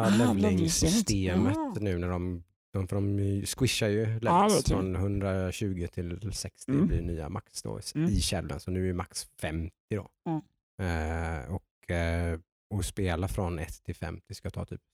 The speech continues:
Speaker 2: sex, sju timmar.
Speaker 1: Åh, jäklar.
Speaker 2: Typ, eh,
Speaker 1: Okej.
Speaker 2: om man gör det effektivt på bästa sätt då.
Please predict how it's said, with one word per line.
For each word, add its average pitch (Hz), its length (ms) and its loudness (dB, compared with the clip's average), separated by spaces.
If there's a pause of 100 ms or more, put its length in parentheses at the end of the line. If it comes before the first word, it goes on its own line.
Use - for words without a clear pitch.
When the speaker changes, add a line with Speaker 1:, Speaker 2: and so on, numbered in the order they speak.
Speaker 2:
sex, - 140 -14 (260)
sju 92 80 -8
timmar. - 260 -8 (280)
Speaker 1:
Åh, 196 100 -2 (320)
jäklar. 226 840 0
Speaker 2:
Typ, 92 140 -4
eh, 92 180 0
Speaker 1:
Okej. - 240 0
Speaker 2:
om 254 60 0
man 95 120 0
gör 90 160 -2
det 92 200 -4
effektivt - 560 -10 (360)
på 76 100 -6
bästa - 360 -8
sätt - 200 -12 (100)
då. - 100 -12